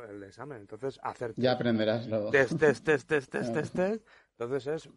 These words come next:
Speaker 1: texto, texto, texto, texto, metodología, texto, texto, texto. Y chicos, y luego podemos refle-, hombre, siempre meto alguna,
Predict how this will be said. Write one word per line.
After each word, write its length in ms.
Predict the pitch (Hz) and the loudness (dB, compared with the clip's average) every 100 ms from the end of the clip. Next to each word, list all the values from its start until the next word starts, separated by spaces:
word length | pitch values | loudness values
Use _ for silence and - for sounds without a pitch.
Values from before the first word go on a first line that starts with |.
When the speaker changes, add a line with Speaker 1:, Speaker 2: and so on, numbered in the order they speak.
| - | -8
Speaker 1:
texto, 440 | 110 - 135 123 | -8 -6 -8 -6
texto, 440 | 127 123 113 135 123 | -6 -6 -6 -8 -6
texto, 420 | 131 120 - 131 | -10 -10 -8 -6
texto, 440 | 139 135 - 156 | -6 -8 -6 -6
metodología, 720 | 156 131 123 113 - 120 113 113 | -6 -6 -8 -10 -10 -10 -8 -10
texto, 420 | 117 113 - 123 | -14 -14 -10 -8
texto, 340 | 123 117 131 | -8 -10 -10
texto. 460 | 123 139 - 170 185 _ _ _ _ | -8 -8 -8 -10 -10 _ _ _ _
Y 120 | 107 | -18
chicos, 480 | - - 139 110 - | -12 -6 -6 -6 -10
y 380 | 110 104 104 104 | -16 -14 -16 -12
luego 240 | 117 123 | -10 -8
podemos 320 | 143 139 139 | -6 -6 -6
refle-, 320 | 139 135 135 131 | -8 -8 -12 -8
hombre, 200 | 147 120 | -8 -6
siempre 300 | 139 147 170 | -8 -8 -10
meto 220 | 151 135 | -8 -6
alguna, 500 | 113 113 107 101 98 | -6 -10 -16 -16 -18